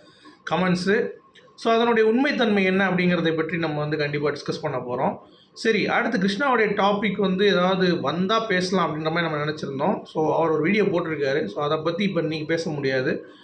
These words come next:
நம்ம நாளைக்கு பேசுவோம். நான் ஆனா பார்க்கல. சரிங்களா? அதனால நம்ம என்ன போட்டிருக்காங்க, என்ன பேசியிருக்காங்க அப்படிங்கிறதை பற்றி அது தனியா ஒரு விவாதிப்போம். அதுக்கு ஓகேவா? ஆனா அதுக்கு முன்னாடி ரெண்டாவது டாபிக் வந்து தர்ஷனுடைய கேஸ்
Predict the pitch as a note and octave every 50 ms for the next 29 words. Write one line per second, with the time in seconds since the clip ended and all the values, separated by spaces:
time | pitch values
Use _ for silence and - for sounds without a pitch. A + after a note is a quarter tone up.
0 | - - - - _ _ - C#3 C3+ C3+ C#3 D#3 F3+ G3+ G3+ F3+ D3 D#3 F3+ F3
1 | E3+ - G3 F#3+ E3+ D#3+ D#3+ E3 E3 - - D#3+ D3+ E3 D#3 - D3 D3 F3 G#3
2 | G#3+ - - - _ - - _ - - - C#3 C3 B2+ C3 C#3+ D#3+ D#3+ D3 C3+
3 | B2+ C3+ C#3 D3 D#3+ E3 F3+ A3 A#3+ - - - - - - - - - - -
4 | _ - - D3+ D3+ D#3 D3+ D3+ D3+ D3 D3 D3 D3 C#3+ C#3+ C#3 C#3 C#3 - -
5 | - _ _ _ _ _ - - D#3+ D#3+ F3+ G3 F#3+ - F3 F3 E3 E3 E3 E3
6 | E3 E3 E3 E3+ E3+ E3 E3 D#3+ E3 D#3+ D#3+ D#3+ D#3+ E3 D#3+ - - - - -
7 | D#3+ D#3+ D3+ D3 D3 D3 D3+ D3+ D3 C#3 C3+ C#3 C3+ - D3+ D3+ G3 F#3 E3+ F3+
8 | D#3+ D#3 D3 D#3 E3 E3+ E3 D#3+ D3+ D3+ D3 C#3+ C#3 C#3 C#3+ D3 D3 C#3 C#3 C3
9 | - - A#2+ A#2+ - A#2+ C3 C#3 C3+ C3+ C3 B2 B2+ C3 - D3 D3 D#3+ E3+ D#3+
10 | C#3 B2+ - - C#3+ D3+ D#3+ F3+ F3+ D3 D3+ D3+ D3 D#3 E3+ F#3+ A3 A3 G#3 G3
11 | F#3 G3+ A3 A3 - - - D#3 D3 D3 D#3 E3 G3+ G#3+ G3+ F3+ F3 D#3 D3+ D#3
12 | - E3 C#3+ D3 D3+ F3+ G3 G3 G3 - - D#3+ F3+ F#3+ F3+ - - C4+ C4+ B3
13 | A3+ G3+ F#3 E3 E3 D#3+ D#3 D3+ D#3+ F3 F#3 F3 D#3 - - - - - D#3+ D#3+
14 | D#3 D3+ - - - - -